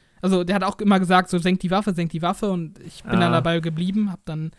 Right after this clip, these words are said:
Speaker 1: halt nicht, äh, klein beigegeben. Und dann hat er mir ins Bein geschossen, glaub ich. Oder ins, von hinten, so in den Oberschenkel oder so.
Speaker 2: Krass, okay. Mhm.
Speaker 1: Und dann ist Vince halt quasi, äh, hingefallen und, äh, war dann halt außer Gefecht gesetzt. Und dann haben,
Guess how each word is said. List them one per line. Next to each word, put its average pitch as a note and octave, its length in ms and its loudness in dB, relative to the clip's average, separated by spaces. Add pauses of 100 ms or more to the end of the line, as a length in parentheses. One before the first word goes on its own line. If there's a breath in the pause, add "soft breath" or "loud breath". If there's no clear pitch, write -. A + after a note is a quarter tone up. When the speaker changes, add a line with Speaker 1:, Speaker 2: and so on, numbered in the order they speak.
(400 soft breath)
Speaker 1:
halt D3+ 200 -6
nicht, - 360 -10
äh, D#3 80 -6
klein E3 180 -2
beigegeben. F#3 580 0
Und D#3+ 140 -4
dann E3 100 -4
hat F3 120 -6
er F3+ 80 -2
mir E3+ 260 -2
ins D#3 240 -8
Bein E3 320 -2
geschossen, C#3 500 -10
glaub A#2+ 280 -14
ich. C3+ 180 -14
Oder D3+ 140 -8
ins, - 300 -10 (160)
von - 180 -8
hinten, D#3 420 -6 (380 soft breath)
so D3+ 140 -8
in C#3 80 -6
den - 60 -12
Oberschenkel D3 760 -6
oder D3 180 -4
so. E3 320 -4
Speaker 2:
Krass, B2+ 400 -6
okay. G#2+ 280 -4 (360 soft breath)
Mhm. A#2 320 -4
Speaker 1:
Und F#3 280 4
dann F#3 220 2
ist F3 240 -4
Vince F#3 300 0
halt E3 180 0
quasi, D#3+ 580 -4
äh, D3 200 -8
hingefallen G3 720 0
und, D3+ 380 -10
äh, D3+ 280 -12 (280)
war D#3 100 -6
dann D#3+ 120 -4
halt D3 160 -10
außer - 180 -6
Gefecht F#3+ 280 -6
gesetzt. F3 440 -2
Und D#3+ 220 -6
dann D3+ 260 -6
haben, D#3+ 400 -4